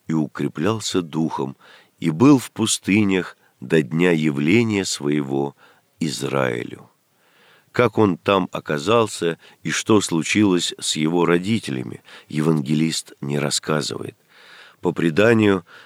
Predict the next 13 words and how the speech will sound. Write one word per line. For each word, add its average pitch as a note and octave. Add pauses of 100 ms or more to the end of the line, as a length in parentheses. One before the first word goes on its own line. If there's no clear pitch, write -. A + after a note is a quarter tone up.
(100)
слух A#2+
о F2
чудесном F2
рождении E2
Иоанна F#2+ (260)
дошёл G2
до G2
царя F#2+
Ирода. C#2 (600)
Когда F#2
волхвы F#2+
спросили F#2
его, D#2